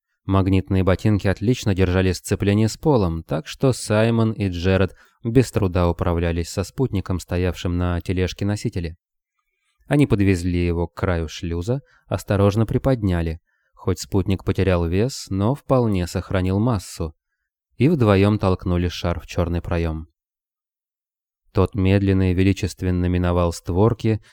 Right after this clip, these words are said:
вывалился в темноту пространства и начал медленно удаляться,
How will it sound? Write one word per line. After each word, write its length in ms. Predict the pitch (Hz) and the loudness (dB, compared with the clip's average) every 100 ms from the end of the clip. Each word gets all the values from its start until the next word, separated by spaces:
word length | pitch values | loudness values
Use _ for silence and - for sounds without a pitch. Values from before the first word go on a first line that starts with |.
| - | -2
вывалился 760 | 98 120 143 131 117 98 - 90 | 4 6 8 8 6 4 0 -6
в 80 | |
темноту 400 | - 92 87 98 | -2 -2 0 -2
пространства 920 | 85 87 85 - 113 135 - 127 127 123 _ - | -2 -4 -6 -2 0 0 -2 -2 -2 -2 _ -8
и 100 | 90 | 0
начал 340 | 90 - 87 | 0 0 -4
медленно 460 | 85 85 85 85 85 | -2 -2 -2 0 0
удаляться, 680 | 80 90 139 - 135 127 | 0 0 0 -2 -4 -4